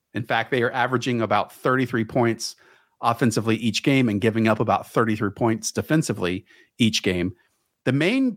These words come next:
person I wanted to talk about here, with all the injuries that we saw with Amon-Ra Saint Brown and D J Chark and obviously DeAndre Swift, is T J Hockenson. I'm not gonna call him, like, a meme of the show, but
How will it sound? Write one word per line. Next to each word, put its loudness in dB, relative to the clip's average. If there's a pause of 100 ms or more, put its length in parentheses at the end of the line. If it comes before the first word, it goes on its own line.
(160)
person -2
I 2
wanted 0
to -10
talk 0
about -2
here, -6
with -6
all 2
the -4
injuries 2
that 0
we -2
saw 0
with -2
Amon-Ra 2
Saint -6
Brown 2
and -8
D -8
J -6
Chark 2
and -2
obviously -2
DeAndre -2
Swift, 0 (500)
is 0
T -4
J 0
Hockenson. -2
I'm -20 (360)
not 0
gonna 0
call 0
him, 2
like, 2
a 2
meme 0 (120)
of 0
the 2
show, 0 (240)
but 0